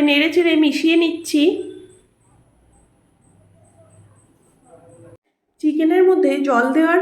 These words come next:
প্রয়োজন নেই, যেহেতু দই দেওয়া, দইয়ের থেকে জলটা বেরিয়ে আসবে।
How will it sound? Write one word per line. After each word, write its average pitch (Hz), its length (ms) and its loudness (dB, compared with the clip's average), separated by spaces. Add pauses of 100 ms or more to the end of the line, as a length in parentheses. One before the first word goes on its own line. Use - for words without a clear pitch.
প্রয়োজন 277 480 0 (100)
নেই, 254 200 2 (520)
যেহেতু 320 480 2
দই 254 260 0
দেওয়া, 269 300 2 (140)
দইয়ের 262 360 0
থেকে 349 200 0 (120)
জলটা 262 420 2
বেরিয়ে 254 420 0
আসবে। 247 380 0